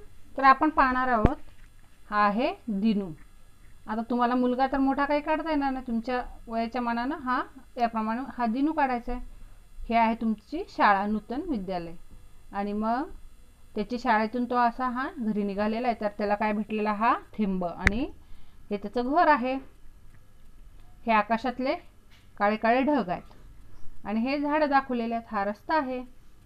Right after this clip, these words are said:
आता इथं नदी वाहत आहे पहा, ह्याच्यात मासे दाखवलेले आहेत आपण, आणि नदीकाठी झाडं आहेत, हे आपले तळे भरलेले आहेत पाण्यांचे.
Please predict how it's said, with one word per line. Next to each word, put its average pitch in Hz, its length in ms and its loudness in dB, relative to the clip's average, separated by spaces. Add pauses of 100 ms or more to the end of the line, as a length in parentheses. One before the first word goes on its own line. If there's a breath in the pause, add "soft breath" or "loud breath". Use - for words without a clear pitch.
(600)
आता 208 140 -4
इथं 226 300 2
नदी 233 400 2
वाहत 214 280 0
आहे 196 100 0
पहा, 190 240 -6 (480)
ह्याच्यात 214 300 -6
मासे 208 280 -2
दाखवलेले 220 500 -2
आहेत 208 160 -6
आपण, 208 280 -10 (840)
आणि 240 280 -8 (140)
नदीकाठी 214 460 -2
झाडं 208 260 0
आहेत, 208 220 0
हे 220 140 0
आपले 220 340 -4 (720)
तळे 262 240 4
भरलेले 220 440 0
आहेत 208 220 -2 (240)
पाण्यांचे. 202 480 -4